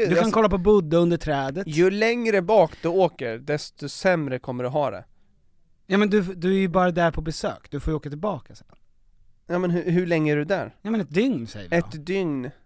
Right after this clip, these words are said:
Speaker 1: Men du, och du säger att du skulle bara vilja se folk som har samma mustasch som du har nu, på den här gatan som inte har förändrats,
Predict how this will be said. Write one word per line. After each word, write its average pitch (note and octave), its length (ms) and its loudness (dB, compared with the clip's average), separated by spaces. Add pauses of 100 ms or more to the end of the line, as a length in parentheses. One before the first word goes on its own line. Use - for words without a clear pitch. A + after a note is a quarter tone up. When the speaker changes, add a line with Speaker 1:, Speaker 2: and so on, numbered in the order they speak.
Speaker 1:
Men G3 160 2
du, A3 160 2 (140)
och G#3 140 -4
du G#3 160 -2
säger F#3+ 320 -2
att D#3+ 100 -2
du E3+ 120 -2
skulle F#3+ 200 -10
bara F#3 120 0
vilja D#3 160 -2
se D#3+ 240 -6
folk D3 260 -10
som D3 100 -8
har D3+ 100 -6
samma D#3+ 280 -4
mustasch D3+ 420 -2
som C#3 180 -6
du B2+ 120 -8
har B2+ 180 -6
nu, D3+ 260 -4
på G3 220 2
den F3 80 2
här E3 100 2
gatan D#3+ 440 0
som D#3+ 120 -4
inte C#3+ 140 -6
har C3+ 40 -6
förändrats, E3+ 840 -4